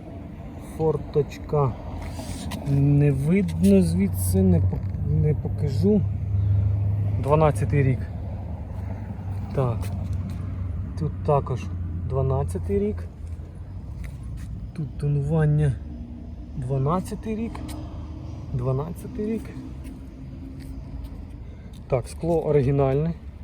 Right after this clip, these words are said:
заднє. Будь ласка. Дванадцятий рік. Тут у нас також дванадцятий рік. Також дванадцятий рік.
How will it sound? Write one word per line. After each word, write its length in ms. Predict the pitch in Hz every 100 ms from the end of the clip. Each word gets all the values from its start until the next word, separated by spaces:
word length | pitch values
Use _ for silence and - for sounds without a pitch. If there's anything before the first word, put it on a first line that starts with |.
| -
заднє. 500 | 131 156 147 143 170 - - - - - - - - - - -
Будь 160 | 131 120
ласка. 400 | 131 143 - 180 - - - - - - - - - - - - - - - - - - - - - -
Дванадцятий 720 | 139 131 139 156 214 - 226
рік. 180 | 226 - - - - - - - - - - - - - - - - -
Тут 220 | 147 131 - - - - - -
у 40 |
нас 540 | 139 139 139 131 - - - - - - - - - - -
також 460 | 139 131 - 131
дванадцятий 840 | 123 135 139 165 185 214 - 233
рік. 180 | 233 240 - - - - - - - - - - - - - - - - - - - -
Також 520 | 143 - 147 139 120
дванадцятий 680 | 123 139 156 175 208 185 220
рік. 180 | 226